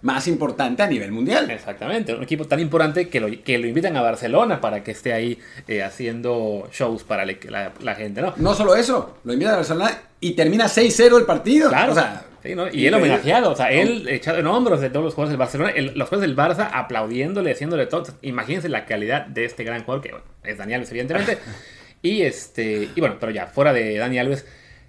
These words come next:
Speaker 2: este plantel, es que se, hasta, hasta llama la atención, a ver, un jugador de Pumas de la unam en medio de puros jugadores de la Premier League, del Madrid, uno del Flamengo, bueno, dos del Flamengo,
Speaker 1: Pues,
Speaker 2: que
Speaker 1: pero el
Speaker 2: es, que es
Speaker 1: Flamengo está robando Brasil, la
Speaker 2: Ronaldinho.
Speaker 1: Liga Brasileña.
Speaker 2: Sí, ¿no?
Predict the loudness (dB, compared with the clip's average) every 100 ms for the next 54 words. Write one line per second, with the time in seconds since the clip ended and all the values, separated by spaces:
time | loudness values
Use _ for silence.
0 | -8 -6 -4 -6 -6 -6 -4 -4 -4 -8
1 | -4 -2 -2 -4 -2 -2 -2 0 2 2
2 | 0 2 2 0 -2 0 0 0 -2 0
3 | 0 0 -2 -2 -2 -2 -4 -8 -18 -20
4 | -6 0 0 2 0 2 0 0 -2 0
5 | 0 2 0 0 0 -2 -4 0 2 2
6 | 0 0 -2 -2 -2 -2 -2 -2 -2 -2
7 | -4 -14 -20 -8 2 4 4 2 0 0
8 | 2 2 0 -2 0 -2 -2 -4 -6 -12
9 | -2 0 4 4 4 0 0 2 2 2
10 | 2 2 4 4 4 2 2 0 4 4
11 | 6 4 2 0 -4 -2 -2